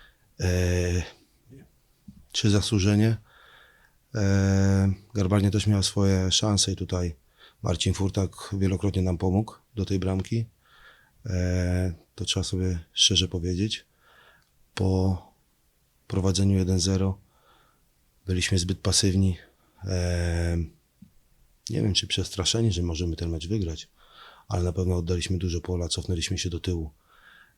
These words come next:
E, nie wypychaliśmy tak rywala, nie zamykaliśmy przestrzeni, tak jak wcześniej. E,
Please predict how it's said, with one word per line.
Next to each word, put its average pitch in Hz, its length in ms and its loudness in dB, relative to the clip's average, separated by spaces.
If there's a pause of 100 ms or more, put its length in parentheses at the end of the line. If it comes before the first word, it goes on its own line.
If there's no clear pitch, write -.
E, 82 880 -2 (460)
nie 90 120 -2
wypychaliśmy 90 560 -2
tak - 160 -8
rywala, 85 360 -4
nie 82 120 -2
zamykaliśmy 85 580 -4
przestrzeni, 87 680 0 (540)
tak 92 160 -6
jak 87 120 -2
wcześniej. 92 600 0 (720)
E, 90 480 0